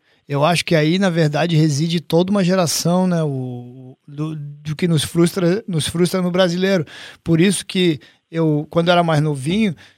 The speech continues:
eu via, eu via uma imigração. Quando eu era criança, tinha uma imigração pros Estados Unidos, por exemplo, que era uma imigração, é, tinha de tudo, lógico, mas a imigração brasileira, muitos daquele cara que, puta, não tinha onde cair morto, o cara que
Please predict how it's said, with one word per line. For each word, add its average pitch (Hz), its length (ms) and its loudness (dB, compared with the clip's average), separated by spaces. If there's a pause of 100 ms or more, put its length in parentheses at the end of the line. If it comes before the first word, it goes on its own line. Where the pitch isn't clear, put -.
(120)
eu 156 140 -4
via, 156 600 -2 (260)
eu 160 140 -4
via 160 180 0
uma 175 140 0
imigração. 165 760 -2
Quando 151 200 -8
eu 190 40 -2
era 202 80 -2
criança, 170 540 2
tinha 175 160 -6
uma 180 100 -2
imigração 170 720 -2 (380)
pros 175 160 0
Estados 170 340 2
Unidos, 160 280 -2
por 160 200 -2
exemplo, 151 440 -4 (340)
que - 80 -2
era 175 100 2
uma 190 140 -2
imigração, 190 800 0 (600)
é, 147 440 -6
tinha 226 160 0
de 170 100 -4
tudo, 208 300 -2
lógico, 180 440 2
mas 151 200 0
a 160 40 -4
imigração 170 540 -4
brasileira, 175 480 -4
muitos 190 540 0
daquele 190 340 -4
cara 196 300 -8
que, 196 300 -10 (180)
puta, 185 240 -16
não 160 120 -6
tinha 185 160 -2
onde 190 100 -6
cair 180 180 2
morto, 196 540 2
o 156 40 -12
cara 185 220 -4
que 180 280 -8